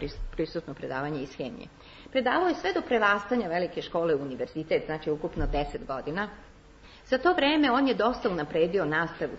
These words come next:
hemije, pogotovo praktičnu nastavu hemije.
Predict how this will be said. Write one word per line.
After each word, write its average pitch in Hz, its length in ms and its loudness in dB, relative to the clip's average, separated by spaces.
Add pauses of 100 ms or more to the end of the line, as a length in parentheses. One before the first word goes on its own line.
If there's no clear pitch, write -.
hemije, 202 460 0 (600)
pogotovo 208 440 4
praktičnu 185 640 2
nastavu - 400 -10 (120)
hemije. 67 340 -12